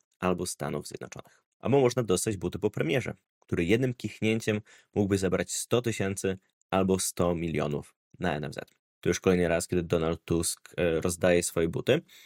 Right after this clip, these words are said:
ale w ślad za nim idzie też jego córka. Nie wiem, co rodzina Tusków ma do rozdawania ubrań, ale widocznie naprawdę to lubią. I nie zapomnijmy o Radku Sikorskim, który podróżami chce zachęcić nas do uratowania życia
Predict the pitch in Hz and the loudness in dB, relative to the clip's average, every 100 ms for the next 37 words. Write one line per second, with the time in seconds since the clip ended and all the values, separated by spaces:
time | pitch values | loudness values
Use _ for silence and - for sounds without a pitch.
0 | _ 139 175 147 - 101 92 82 80 - | _ -2 -2 -2 -2 -4 -2 -6 -6 -6
1 | 82 82 85 82 - - - - - 90 | -6 -6 -6 -8 -8 -10 -14 -20 -6 -2
2 | 98 95 104 104 98 107 101 - - 123 | -2 0 2 2 0 -2 -2 -4 -2 -4
3 | 113 104 95 95 92 87 90 90 92 90 | 0 0 2 -2 -2 -4 -2 -2 -2 -2
4 | 95 95 _ _ _ - 190 359 _ _ | -2 -4 _ _ _ -4 -2 -4 _ _
5 | - 135 95 - 95 95 - 69 - 82 | -8 -2 -2 -2 -2 -2 -4 -6 -4 -4
6 | - - - 190 202 202 202 214 202 175 | -4 -14 -6 -4 0 0 0 0 -2 -2
7 | 180 - 160 160 147 82 - 107 92 107 | -2 -4 -8 -6 -4 -4 -2 -6 -4 0
8 | 104 - - _ - 107 107 107 107 104 | 0 -2 -20 _ -12 -4 -2 0 -2 -4
9 | - - 92 90 90 92 90 78 78 78 | -10 -4 -2 -2 -4 -6 -6 -8 -10 -8
10 | 85 - _ _ - 92 95 92 85 85 | -10 -12 _ _ -4 0 0 -2 -4 -4
11 | 80 78 76 - | -6 -8 -10 -10